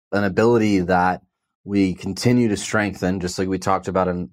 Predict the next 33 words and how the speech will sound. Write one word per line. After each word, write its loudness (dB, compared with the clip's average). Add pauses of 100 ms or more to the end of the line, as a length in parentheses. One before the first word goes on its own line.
previous -4
episodes, -2
confidence -2 (460)
in 2
ourselves 0
over 2
time. -2
So 2
it's -4
important 2
that 0 (240)
we 0
realize 2
that 0
resiliency 2
isn't 0
just -4 (100)
built 0
through 0
one 0
event, -4
one -2
trauma, 0
one 0
tragedy -2
in -4
our -2
life. 0
Resiliency 2
is -2
built 0 (260)
over 0
time -2